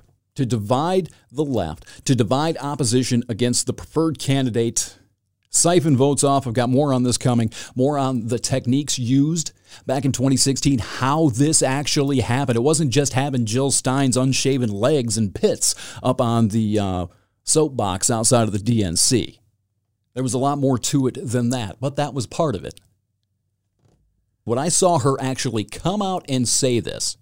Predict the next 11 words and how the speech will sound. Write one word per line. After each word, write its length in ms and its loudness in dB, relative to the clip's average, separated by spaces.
this 240 0
week, 320 0
I 140 -2
was 220 2
thrilled. 600 -2
I 160 -4
was 400 -2
thrilled 1200 -4
to 120 -2
hear 240 2
that. 420 -8